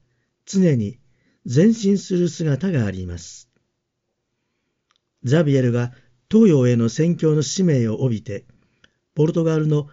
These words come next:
リスボンから船出したのは三十四歳の時です。日本に到達するまでに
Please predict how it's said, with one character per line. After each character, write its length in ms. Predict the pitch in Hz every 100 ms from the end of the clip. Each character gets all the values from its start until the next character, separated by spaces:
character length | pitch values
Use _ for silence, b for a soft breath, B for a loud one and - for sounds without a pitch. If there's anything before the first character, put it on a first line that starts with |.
| b b -
リ 140 | 165
ス 160 | 233 165
ボ 120 | 135
ン 100 | 120
か 140 | 120
ら 120 | 110
船 240 | 110 143 170
出 120 | 156
し 80 | -
た 140 | 143
の 140 | 117 101
は 180 | 104 b b b b
三 380 | - 190 196
十 180 | 127 113
四 220 | 107 202 247
歳 320 | - 127 107
の 100 | 98
時 280 | 98 - 101
で 120 | 90
す。 320 | - - _ _ _ _ _ _ _ _ _ _ _ -
日 100 | 139
本 280 | 147 190 143
に 100 | 120
到 260 | 120 151
達 200 | 156 156
す 160 | - 147
る 80 | 143
ま 160 | 131
で 100 | 117
に 180 | 110 107